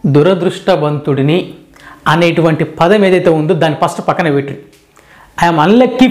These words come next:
fellow." నాకు ఇప్-, చిన్నప్పటి నుంచి చూసినా చాలా రకాలుగా నేను ఇబ్బందులు పడ్డా, చాలాసార్లు, ఆ, నేను fail అయ్యాను, ఓటమి పాలయ్యాను అని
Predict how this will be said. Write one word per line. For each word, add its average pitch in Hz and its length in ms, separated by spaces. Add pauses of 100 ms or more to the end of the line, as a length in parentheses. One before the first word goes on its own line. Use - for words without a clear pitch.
(100)
fellow." 233 240 (960)
నాకు 160 500
ఇప్-, - 360
చిన్నప్పటి 185 420
నుంచి 185 120
చూసినా 196 400 (140)
చాలా 180 320
రకాలుగా 180 340
నేను 175 160
ఇబ్బందులు 175 340
పడ్డా, 170 340 (400)
చాలాసార్లు, 196 720
ఆ, 180 200
నేను 170 380
fail 202 380
అయ్యాను, 226 440
ఓటమి 208 400
పాలయ్యాను 233 640 (520)
అని 185 500